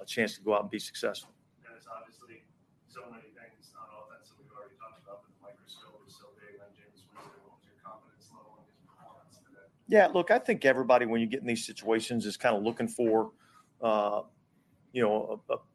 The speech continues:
Speaker 1: a place to, to, uh, to place blame. Um, you know,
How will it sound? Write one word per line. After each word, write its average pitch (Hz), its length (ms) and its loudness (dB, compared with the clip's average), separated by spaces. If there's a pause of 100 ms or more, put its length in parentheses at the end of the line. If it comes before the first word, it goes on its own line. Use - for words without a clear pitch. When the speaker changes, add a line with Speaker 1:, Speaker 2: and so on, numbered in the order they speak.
Speaker 1:
a - 40 -6
place 120 380 0
to, - 100 -14 (300)
to, 107 80 0
uh, 101 540 -6 (100)
to - 80 -20
place 120 300 2
blame. 110 480 0 (240)
Um, 98 300 -8 (840)
you 113 100 -4
know, 107 300 -2